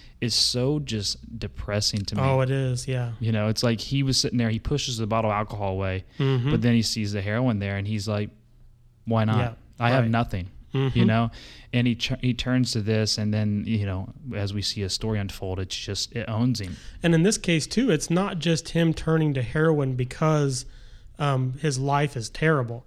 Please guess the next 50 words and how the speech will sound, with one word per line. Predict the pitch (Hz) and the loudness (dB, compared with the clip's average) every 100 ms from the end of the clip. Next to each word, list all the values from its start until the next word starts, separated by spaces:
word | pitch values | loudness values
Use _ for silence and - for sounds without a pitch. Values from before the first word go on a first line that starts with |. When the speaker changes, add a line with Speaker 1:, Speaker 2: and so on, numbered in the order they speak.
| - | -4
Speaker 1:
No. | 151 147 | 2 4
Speaker 2:
It's | 151 127 | 4 4
like | 160 - | 2 0
right | 156 175 202 | 2 2 4
now | 175 175 139 | 2 2 2
he | 160 | 2
is | 147 - | 0 -2
completely | 135 - 165 175 151 | -6 -2 -2 0 0
on | 139 | 0
the | 131 | 0
outside | 143 156 151 - 127 123 | 0 -2 -4 -4 -2 -2
because | 131 127 139 127 - - - | -4 -2 -4 -4 -8 -20 -10
his | - 156 | 0 0
brother | 127 147 180 135 131 | 2 4 4 4 0
and, | 131 156 | -2 -2
you | 143 | -2
know, | 127 | 2
probably | 226 240 135 135 | 2 2 2 0
everyone | 131 131 | 0 0
else | 131 127 | -2 -2
in | 131 | -4
the | |
band | 117 156 190 127 123 - - - - | -2 0 0 0 -4 -8 -20 -16 -6
is | 127 | -4
doing | 123 151 139 123 | 0 2 2 0
this, | 123 - - - | -4 -8 -12 -8
and | 139 | -2
Speaker 1:
Right. | 117 120 | 4 4
Speaker 2:
he's | 151 | 4
not. | 139 147 151 123 - - - - - - | 2 0 -2 -4 -10 -20 -20 -20 -12 -2
And | 147 135 | 0 0
so | - 160 | 0 2
therefore | 143 160 160 147 | 4 4 4 0
he's | 120 170 | 2 2
on | 156 | 2
the | 147 | 2
outside. | 147 160 - 151 147 147 135 - - | 0 -4 -2 -2 0 -2 -6 -16 -14
He's | - 143 | -6 -2
looking | 143 156 143 | -2 -2 -2
at | 143 | 0
everything | 139 143 | 0 -2
from | 131 127 | -4 -6
a | |
totally | 123 160 156 139 | 0 0 2 0
different | 139 143 139 | -2 -4 -8
perspective | 131 127 156 156 - 123 | -10 -6 -2 -2 -2 -4
than | 127 | 0
they | 127 | 4
Speaker 1:
Yeah. | 113 | 4
Speaker 2:
are. | 110 123 | 2 -6